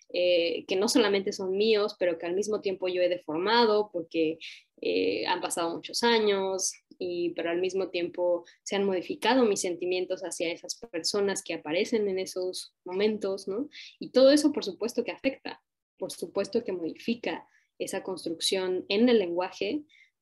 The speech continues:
eh, de todas esas imágenes. Entonces,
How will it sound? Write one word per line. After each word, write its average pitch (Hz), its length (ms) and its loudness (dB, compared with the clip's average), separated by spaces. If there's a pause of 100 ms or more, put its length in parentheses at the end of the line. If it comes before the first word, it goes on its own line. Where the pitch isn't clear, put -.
eh, 165 720 -2
de 180 120 -2
todas 214 420 2
esas 180 260 -14
imágenes. - 640 -14 (380)
Entonces, 196 760 -2